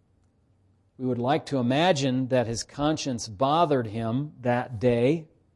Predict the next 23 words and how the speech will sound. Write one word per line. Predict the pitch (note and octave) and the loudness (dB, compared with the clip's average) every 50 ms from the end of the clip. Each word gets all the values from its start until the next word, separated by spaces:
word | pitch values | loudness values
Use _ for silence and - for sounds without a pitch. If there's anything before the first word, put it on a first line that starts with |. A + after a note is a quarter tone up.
| _ _ _ - | _ _ _ -20
or | A#2 A2 | -18 -14
the | A2 A2 | -12 -8
next | A2 A#2 B2 - - - | -6 -6 -6 -6 -8 -10
few | - C#3 C3 A#2+ | -6 -4 -4 -2
days | G#2 A#2+ A#2 A2+ A2+ B2 C3+ A#2 A#2 | 0 0 0 2 2 0 0 -2 -4
as | A2+ G#2+ - | -6 -6 -6
he | - B2 | -8 -8
thought, | - - - B2+ B2 C3 C3+ - C3 | -8 -4 -2 0 0 0 -2 -4 -8
"You | A#2+ | -10
know, | A#2+ B2 B2+ | -8 -6 -6
my | B2+ B2 A2+ | -4 -6 -6
dad | G#2 G2 A#2+ B2 B2+ C3 A#2+ - _ _ _ _ _ _ | -4 -4 -2 -2 -2 -2 -4 -8 _ _ _ _ _ _
told | - C3 B2+ C3 B2+ | -4 -2 -2 -2 -2
me | C3 C3 C3+ C#3+ B2+ | -2 -4 -4 -4 -6
and | G#2+ F#2+ - _ - | -8 -10 -16 _ -14
I | A2+ A#2+ A#2+ | -12 -10 -10
said | - - - C3 C3 C3 B2+ | -10 -8 -6 -4 -4 -2 -2
I | A#2 A2+ | -4 -4
would, | A2+ A2+ B2 C3 C#3+ C3 A2+ | -6 -4 -2 -2 -2 -4 -6
but | B2+ - | -10 -14
then | - B2+ A#2+ | -12 -10 -10
I | A#2 A2 G#2 | -10 -10 -8
didn't." | G2 A#2 B2 B2+ D3 D#3+ D#3+ - | -4 -4 -2 -2 -2 -4 -4 -10